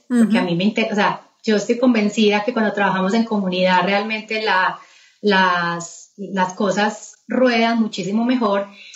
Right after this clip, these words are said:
Speaker 1: Entonces, asesoro en temas de, de comunidades, yo también hice una maestría en innovación, entonces hago como pequeños, lo que se llama como shot de innovación,
Speaker 2: Ujú.
Speaker 1: para darle respuesta a un reto en particular de las emprendedoras,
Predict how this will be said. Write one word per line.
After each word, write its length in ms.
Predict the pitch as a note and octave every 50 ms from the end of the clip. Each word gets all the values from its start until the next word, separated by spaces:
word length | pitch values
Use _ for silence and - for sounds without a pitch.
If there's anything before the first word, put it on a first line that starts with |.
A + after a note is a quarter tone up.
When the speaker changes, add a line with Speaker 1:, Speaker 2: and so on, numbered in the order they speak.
| - - -
Speaker 1:
Entonces, 460 | - G#3+ G3+ - A3+ A3 F#3 F#3 F3+ G3
asesoro 400 | G3 G3 G3 F#3+ G3+ F#3+ F#3 G3+
en 80 | A3 A#3
temas 300 | B3+ B3+ B3+ C4+ C4 -
de, 260 | C4 A#3+ A#3 A3+ - -
de 140 | G3 G#3+ A3
comunidades, 760 | - A#3 A3+ A#3+ B3 B3+ C4+ D4 C#4+ B3+ A3+ A3 A3+ A3+ -
yo 80 | G3+ F#3
también 260 | G3 G#3 A3 A#3 A#3+
hice 120 | A#3+ B3+ B3
una 100 | B3 A#3+
maestría 380 | A3+ G3+ F#3+ F3 - - F#3 F#3
en 60 | G#3+
innovación, 640 | A#3 A#3+ B3+ B3 B3 B3 B3 - C4 B3+ A#3 A#3
entonces 340 | A3 A3 - F#3 F3 F#3 A3
hago 180 | A3 A3 A3+ -
como 220 | - A3 G3+ F#3 -
pequeños, 680 | - F#3 F#3+ - G#3 F#3+ G3 F#3+ G#3+ A#3 B3 A#3+ - - - - - - - - _ -
lo 120 | - G#3+ A3
que 80 | A3
se 100 | G3+ G3+
llama 260 | G3 G3 F#3+ G#3 G#3+
como 280 | - B3 A#3+ A3+ G#3 -
shot 480 | - - C4+ B3 A#3 A#3 A#3+ A#3 - -
de 140 | G#3 A#3+ B3+
innovación, 880 | C#4 C4+ C#4 B3+ B3 B3 C4 C4 - C#4+ C4 G#3+ F#3+ G3 A3+ B3+ B3+ - -
Speaker 2:
Ujú. 460 | A#3+ A3 G#3+ G3 G#3+ A#3 C#4 D#4 -
Speaker 1:
para 440 | - A3 G3+ G3+ G3 F#3+ F3+ - - -
darle 280 | G3+ G#3 G#3 G3+ G#3
respuesta 400 | A3 B3 A#3+ - G#3+ F#3 - G#3
a 40 | G#3+
un 80 | A#3 B3
reto 340 | - - B3+ B3 A#3+ - B3+
en 100 | B3 B3
particular 680 | - A#3 A3+ - G#3+ - - G#3 G3 G3 F#3+ F3 F3
de 60 | F#3 G#3
las 140 | A3 A3+ A#3
emprendedoras, 880 | A#3+ A#3 - B3 A#3+ A#3+ B3 B3+ B3 A3+ G3+ G3 F#3+ G#3 A3+ A3+ -